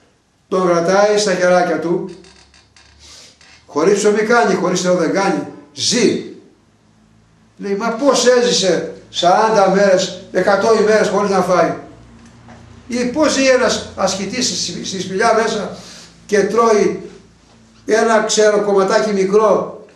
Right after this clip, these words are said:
κάθε εβδομάδα; Αναπληρώνει χάρις του Θεού τα συστε-, συστατικά εκείνα που δεν του δίνανε τα φαγητά, αλλά τα άτρωγε. Απλούστατα, πολύ απλούστατα. Μόνον η προσευχή με το όνομα του Κυρίου.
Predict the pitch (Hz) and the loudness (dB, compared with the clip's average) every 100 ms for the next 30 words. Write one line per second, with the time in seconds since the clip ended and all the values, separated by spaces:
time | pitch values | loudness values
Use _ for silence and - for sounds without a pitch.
0 | _ - 214 214 202 180 180 180 170 151 | _ -6 0 0 2 2 2 2 0 0
1 | - - - - - _ _ _ _ _ | -4 -14 -20 -20 -20 _ _ _ _ _
2 | _ _ _ _ _ _ _ _ - 165 | _ _ _ _ _ _ _ _ -8 -2
3 | 170 160 156 175 202 185 170 175 180 160 | 2 2 2 2 2 2 2 2 2 2
4 | - 156 180 254 311 - - - _ _ | -2 -4 0 0 0 -6 -14 -20 _ _
5 | - 180 170 170 - 185 - - - 165 | -6 -4 -2 -4 -6 -4 -6 -6 -8 -8
6 | 165 214 196 175 240 277 269 - - - | -2 0 0 0 -2 -4 -6 -12 -20 -12
7 | 202 196 190 226 220 208 185 180 170 175 | -6 -2 0 0 -2 -2 0 2 0 2
8 | 269 - - - 220 208 185 165 - - | 0 0 -10 -6 -2 0 0 -2 -8 -12
9 | - - 190 - - 185 170 214 226 233 | -20 -20 -20 -18 -16 -10 -8 -6 -6 -4
10 | 240 196 175 202 - - - - - - | -4 -4 0 0 0 -6 -12 -18 -20 -20
11 | _ _ - - _ _ 151 160 233 220 | _ _ -20 -20 _ _ -12 -2 0 2
12 | 180 156 - - - _ - 160 143 147 | 0 -2 -6 -14 -20 _ -18 -14 -14 -14
13 | 143 185 151 - - - 143 170 156 - | -10 -6 -6 -8 -16 -16 -6 -4 -4 -6
14 | - 139 - | -10 -14 -14